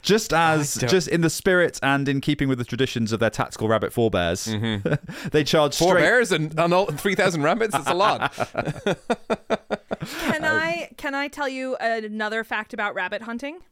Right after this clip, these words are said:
Speaker 1: Yep.
Speaker 2: Mm-hmm.
Speaker 3: It, t-, I'm sorry, it doesn't involve hundreds of rabbits swarming Steve Napoleon Bonaparte. Um,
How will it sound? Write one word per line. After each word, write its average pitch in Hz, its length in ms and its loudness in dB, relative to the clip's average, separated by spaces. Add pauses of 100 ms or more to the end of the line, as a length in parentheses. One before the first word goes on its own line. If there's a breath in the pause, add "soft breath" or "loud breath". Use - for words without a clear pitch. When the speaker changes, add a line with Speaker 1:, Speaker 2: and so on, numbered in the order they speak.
Speaker 1:
Yep. 110 180 0
Speaker 2:
Mm-hmm. 82 100 -6 (240 loud breath)
Speaker 3:
It, 208 320 -8
t-, 254 100 -6 (100)
I'm 233 180 -4
sorry, 247 340 -2
it 202 140 -6
doesn't 226 400 -6
involve 196 500 -8
hundreds 220 580 -8
of 196 160 -8
rabbits 208 500 -8
swarming 196 600 -10 (340)
Steve 202 300 -16
Napoleon 185 480 -10
Bonaparte. 170 480 -12 (380 soft breath)
Um, 214 340 -4